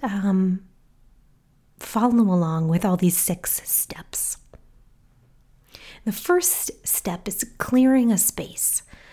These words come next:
So if you like, get comfortable, whatever that means for you. You could be sitting in a seat or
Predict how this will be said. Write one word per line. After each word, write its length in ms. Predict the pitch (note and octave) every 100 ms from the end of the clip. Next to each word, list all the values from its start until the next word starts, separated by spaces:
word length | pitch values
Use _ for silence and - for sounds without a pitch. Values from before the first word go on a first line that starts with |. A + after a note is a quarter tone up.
| -
So 160 | - D#4+
if 100 | E4+
you 120 | F#4
like, 340 | E4 D#4 D#4 -
get 340 | C4+ D#4+ -
comfortable, 880 | - C4+ C4+ C#4 - A3 F#3+ F3 G3+
whatever 500 | B3+ C4+ D#4+ D#4+ D4+
that 220 | B3+ B3
means 320 | A#3+ A#3 A3+
for 160 | - A3+
you. 520 | G#3 G#3+ G#3 F#3 F#3+ - - - -
You 100 | G3+
could 140 | G3+
be 100 | F3+
sitting 320 | E3 - E3 D#3+
in 100 | E3
a 60 |
seat 560 | - - C4+ B3+ B3+ -
or 560 | - G3 F#3+ F3+ F3